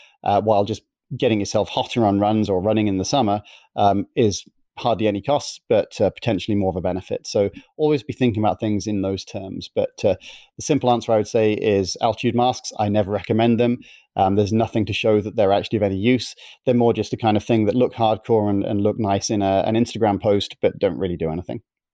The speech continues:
So next question. I run six days per week, two harder sessions, three easy, and a long run. I want to incorporate more strength work in my routine, but I don't know when to add it during the week. My legs are tired on the easy days from the sessions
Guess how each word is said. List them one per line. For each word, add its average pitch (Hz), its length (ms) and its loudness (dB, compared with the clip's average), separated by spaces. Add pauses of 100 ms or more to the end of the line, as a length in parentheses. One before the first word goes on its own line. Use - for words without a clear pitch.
(1200)
So 127 120 0
next 165 240 0
question. 101 400 -2 (600)
I 123 60 0
run 180 200 4
six - 240 -4
days 143 220 4
per 131 120 0
week, 160 480 0
two 170 220 2
harder 135 260 0
sessions, 123 600 0
three 139 240 0
easy, 113 440 0
and 104 120 -2
a 101 40 -2
long 95 280 -2
run. 135 220 -4 (440)
I 127 40 0
want 180 160 4
to 196 60 0
incorporate 147 400 2
more 117 140 2
strength - 480 -2
work 117 180 2
in 110 80 -2
my 101 100 -2
routine, 92 560 -6 (220)
but 135 140 2
I 151 260 2
don't 156 200 0
know 135 160 2
when 123 440 0
to - 180 -8
add 123 160 2
it 104 140 -2
during 104 280 -4
the 101 80 -4
week. 117 360 -4 (680)
My 127 100 2
legs 147 300 2
are 208 40 -2
tired 127 360 2
on 107 80 2
the 104 120 -2
easy 107 220 -4
days 101 340 2
from 104 140 -8
the 95 80 -6
sessions 113 640 -2